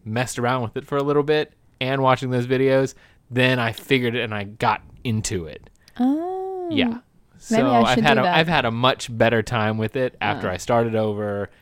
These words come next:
Speaker 1: did a
Speaker 2: Yeah.
Speaker 1: little research. I mean, there's still been stuff I was like, "I don't, what does this mean?" And I've
Speaker 2: Yeah.
Speaker 1: had to look it up online because it's not abundantly clear.
Speaker 2: Yeah.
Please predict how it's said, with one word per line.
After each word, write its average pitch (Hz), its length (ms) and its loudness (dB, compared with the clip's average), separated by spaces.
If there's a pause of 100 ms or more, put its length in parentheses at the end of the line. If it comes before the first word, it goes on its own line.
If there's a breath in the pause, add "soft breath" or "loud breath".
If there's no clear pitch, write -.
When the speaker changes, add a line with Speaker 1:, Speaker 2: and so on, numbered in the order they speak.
(120)
Speaker 1:
did 139 120 6
a 131 40 6
Speaker 2:
Yeah. 127 100 6
Speaker 1:
little 120 180 6
research. 113 640 2
I 107 40 -10
mean, 135 120 -4
there's 147 180 -2
still 156 180 0
been 123 120 0
stuff 110 240 -2
I 113 60 0
was 104 120 -4
like, 95 220 -4
"I - 80 -12
don't, 175 260 -8 (140)
what 156 320 4
does 165 200 2
this 156 180 -2
mean?" 117 580 0 (640)
And 107 100 -2
I've 113 80 -2
Speaker 2:
Yeah. 135 80 -4
Speaker 1:
had 123 100 0
to 110 60 -2
look 113 260 -2
it 120 60 -2
up 110 180 0
online 95 640 -2 (140)
because 98 440 -6 (440 soft breath)
it's - 200 -14
not 95 300 -4 (760)
abundantly 147 1000 -2
clear. 76 500 -4
Speaker 2:
Yeah. 170 380 -6